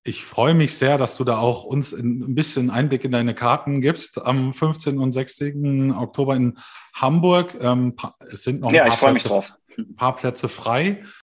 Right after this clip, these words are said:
Speaker 1: Ich bin sehr gespannt. Ich werd höchstwahrscheinlich auch dabei sein. Und, ähm,
Speaker 2: Mhm.
Speaker 1: denn, äh, wie du siehst, ich hab ein durchaus ein kritisches Auge auf die Verlagswelt, wobei ich sehr gerne mit Verlagen zusammenarbeite.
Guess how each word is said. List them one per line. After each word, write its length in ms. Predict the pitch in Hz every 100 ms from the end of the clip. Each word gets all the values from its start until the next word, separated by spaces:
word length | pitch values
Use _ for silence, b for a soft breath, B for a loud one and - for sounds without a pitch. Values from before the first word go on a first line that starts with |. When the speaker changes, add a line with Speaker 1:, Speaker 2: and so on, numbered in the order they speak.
| _ -
Speaker 1:
Ich 140 | -
bin 140 | 147
sehr 120 | 123 131
gespannt. 400 | 123 139 104 113
Ich 120 | -
werd 320 | 135 - - -
höchstwahrscheinlich 640 | 160 - 151 156 147 143
auch 160 | 131 151
dabei 300 | 160 147 147
sein. 420 | 156 180 208 - _ -
Und, 500 | 127 135 135 131 131
ähm, 240 | 123 127
Speaker 2:
Mhm. 80 | 123
Speaker 1:
denn, 420 | 135 143 139 -
äh, 140 | 117
wie 80 | 120
du 100 | 139
siehst, 280 | 123 143 -
ich 140 | 131
hab 180 | 135 135
ein 340 | 127 127 120 B B B
durchaus 640 | 135 127 127 131 - - _ _ _ _
ein 200 | 110 113
kritisches 640 | - 151 147 123 107 - -
Auge 580 | 104 123 101 104 101 _ -
auf 160 | 107
die 100 | -
Verlagswelt, 800 | - 110 110 113 - 123 160 -
wobei 240 | 104 110
ich 80 | 107
sehr 200 | - 117
gerne 340 | 117 117 117 117
mit 200 | 117 113
Verlagen 360 | 123 107 117
zusammenarbeite. 1080 | - - 107 107 104 110 127 143 143 160 165